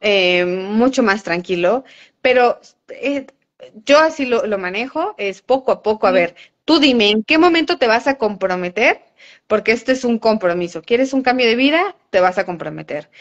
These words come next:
Speaker 1: ¿En qué momento de tu vida crees que en lugar de ver Facebook o Instagram, vamos a hacer un scripting o vamos a hacer una respiración o vamos a hacer una meditación chiquita? No, pues yo creo que tal y tal y tal,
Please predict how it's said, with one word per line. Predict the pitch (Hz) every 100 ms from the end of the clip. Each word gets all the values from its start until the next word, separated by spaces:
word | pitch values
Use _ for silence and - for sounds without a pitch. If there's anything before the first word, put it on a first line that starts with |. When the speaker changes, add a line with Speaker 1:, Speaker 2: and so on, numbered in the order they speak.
| - - -
Speaker 1:
¿En | 226
qué | 247
momento | 269 262 262 277
de | 254
tu | 220
vida | 240 262 269 269
crees | 254 220 220
que | - 226 226 233 _ _ _
en | - 226
lugar | 226 240 254
de | 262 247
ver | 233 240 240
Facebook | 247 247 196 190 185
o | 208
Instagram, | 240 285 285 330 320 381 466 _ _ _ -
vamos | 208 214 220 226
a |
hacer | 220 233 240 -
un | 220 196
scripting | - 226 - 165 165 -
o | 196 196
vamos | 208 226 240 240
a | 233 240 240
hacer | 240 220
una | 214 202
respiración | 180 - 175 175 208 185
o | 151
vamos | 196 226 233
a |
hacer | 214 220
una | 208
meditación | 190 185 170 175 190
chiquita? | - 196 190 139 - - - - -
No, | 247
pues | 247 247
yo | 277
creo | 285
que | 277 269
tal | 233 214
y | 208
tal | 185 175
y | 175
tal, | 170 147